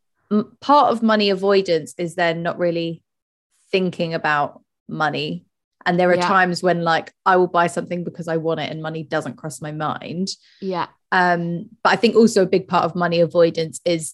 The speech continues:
Speaker 1: this negativity around money, and, like, you believe that people with money are bad and corrupt. And I don't have that, um,
Speaker 2: Yeah.
Speaker 1: meaning. Money status, I don't, I'm definitely not in that camp, which is where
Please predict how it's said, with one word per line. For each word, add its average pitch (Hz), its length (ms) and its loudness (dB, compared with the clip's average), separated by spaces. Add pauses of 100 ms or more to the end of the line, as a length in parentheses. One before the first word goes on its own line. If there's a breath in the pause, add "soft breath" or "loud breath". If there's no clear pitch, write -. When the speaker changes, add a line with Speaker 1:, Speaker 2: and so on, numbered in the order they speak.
Speaker 1:
this 165 200 -8
negativity 165 880 -4
around 156 280 -8
money, 151 300 -8
and, 156 120 -10
like, 131 160 -8
you 160 200 -10
believe 156 560 -6 (480 soft breath)
that 160 300 0 (480)
people 175 180 4
with 165 120 2
money 165 280 0
are 165 60 2
bad 160 260 -2
and 160 140 -4
corrupt. - 320 -2
And 185 80 0
I 185 60 2
don't 185 260 2
have 160 240 -6
that, 156 260 0 (600)
um, - 120 4
Speaker 2:
Yeah. 175 340 4 (520)
Speaker 1:
meaning. 165 580 -4
Money 247 220 6
status, 226 580 4
I 202 140 2
don't, 208 400 2 (840)
I'm 185 140 0
definitely 214 320 2
not 190 160 0
in 185 120 2
that 185 300 -2
camp, 262 500 0 (240 soft breath)
which 190 240 -2
is 180 160 -4
where 170 500 0